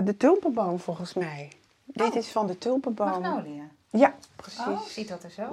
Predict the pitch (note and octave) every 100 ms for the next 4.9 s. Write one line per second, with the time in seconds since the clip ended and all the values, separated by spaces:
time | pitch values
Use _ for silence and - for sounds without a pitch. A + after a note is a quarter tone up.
0 | E3+ F#3+ F#3+ F#3 F#3 F3+ F#3+ E3 E3+ G3+
1 | G#3+ G#3 A3 A3+ A3+ A3+ A3+ A3+ A3+ -
2 | - - G#3+ A3+ A#3+ B3+ - A3+ B3 A3+
3 | A3+ A#3 A3+ A3 A3 B3+ E4 - G3 G#3
4 | A3 B3+ C#4 B3 A#3 A#3+ A#3 A3+